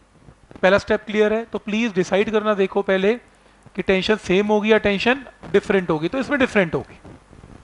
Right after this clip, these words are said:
ठीक, Next, इसका weight कहाँ एक्ट करेगा? नीचे। कितना एक्ट करेगा बोलो? फ़ाइव हंड्रेड जी, ये grams है तो five hundred into G।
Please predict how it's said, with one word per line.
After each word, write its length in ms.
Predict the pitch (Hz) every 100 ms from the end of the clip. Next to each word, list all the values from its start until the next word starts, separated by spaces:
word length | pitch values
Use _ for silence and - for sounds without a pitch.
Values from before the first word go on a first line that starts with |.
| - - - -
ठीक, 200 | 214 - - - - - 185
Next, 400 | 185 - - - - - - - - - - -
इसका 340 | 240 - - 240
weight 360 | 185 185 208
कहाँ 300 | 196 180 190
एक्ट 220 | 196 180 -
करेगा? 300 | 170 175 185
नीचे। 500 | 165 165 160 - 143
कितना 340 | - 196 214
एक्ट 120 | 208 -
करेगा 260 | 208 208
बोलो? 220 | 202 202 202
फ़ाइव 340 | - 170 190
हंड्रेड 360 | 190 190 240 277 - -
जी, 180 | 185 226 277 -
ये 60 | 180
grams 380 | 175 170 196
है 100 | 196
तो 100 | 208
five 220 | 202 196 185
hundred 280 | 196 214 202
into 100 | 220
G। 160 | 196